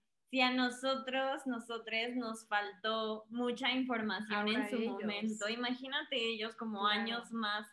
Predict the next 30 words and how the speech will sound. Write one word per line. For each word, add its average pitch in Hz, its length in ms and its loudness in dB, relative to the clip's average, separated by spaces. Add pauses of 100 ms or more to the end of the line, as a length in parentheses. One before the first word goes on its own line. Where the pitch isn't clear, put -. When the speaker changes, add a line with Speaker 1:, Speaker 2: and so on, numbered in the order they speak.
Speaker 1:
atrás, 208 640 -2 (880)
no 214 160 -2
manches. 233 540 -2
Entonces, 226 520 -4
como 214 220 -4
que 214 140 -4
justo 254 320 -4
ahorita, 254 640 2 (120)
pues, 233 160 -8
tenemos 220 400 0
la 202 180 2
fortuna 190 480 -4
de 180 160 -6
que 170 280 -6
el 190 180 -4
internet 185 720 -6 (640)
y 214 320 -4
como 196 260 -2
las 185 280 0
redes 214 300 2
sociales 196 760 2
y 180 140 -14
todo 202 240 -2
este 214 300 -6
show, 208 420 -6 (480)
pues, 214 140 -6
la 208 180 4
verdad 196 320 2
es 226 220 0
que 208 640 2